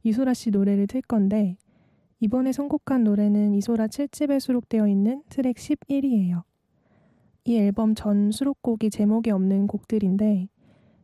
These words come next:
이 노래 듣는 여러분들이 직접 제목을 지어달라는 음악의 자유로움을 남다르게 표현하신 취지인 것 같아서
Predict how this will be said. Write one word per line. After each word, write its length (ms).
이 120
노래 280
듣는 300
여러분들이 640
직접 460
제목을 460
지어달라는 720
음악의 360
자유로움을 720
남다르게 580
표현하신 640
취지인 360
것 140
같아서 600